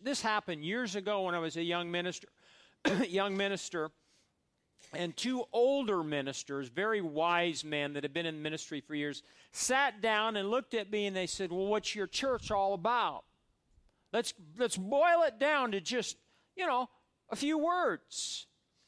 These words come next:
And what, out of that discussion, this was birthed because they, they realized that Harvest Church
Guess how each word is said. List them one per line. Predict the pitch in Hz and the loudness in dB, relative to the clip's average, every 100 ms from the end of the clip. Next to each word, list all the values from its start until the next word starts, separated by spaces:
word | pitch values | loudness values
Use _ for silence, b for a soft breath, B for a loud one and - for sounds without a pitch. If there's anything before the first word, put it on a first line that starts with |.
| b b 180 | b b -2
And | 202 | 2
what, | 269 302 - _ | 2 2 -2 _
out | 233 330 | 2 4
of | 349 277 | 4 4
that | 254 202 | 2 2
discussion, | 214 - - 277 285 277 - 185 180 b 156 | -4 -4 -4 0 0 0 -4 -6 -8 b -2
this | 262 - 214 | -2 0 0
was | 202 175 | -2 -2
birthed | 151 240 254 202 - | -4 -2 0 -2 -2
because | 202 - 220 | -2 0 0
they, | 180 220 214 B B | 2 2 0 B B
they | 226 233 | 2 2
realized | 233 392 427 359 226 185 196 262 277 - b b b b - | 2 2 4 4 4 2 2 0 -4 -8 b b b b -2
that | 196 | -2
Harvest | - 277 359 339 294 - | 2 4 4 2 -2 -4
Church | - 180 208 262 - - | -4 -2 -2 -4 -6 -8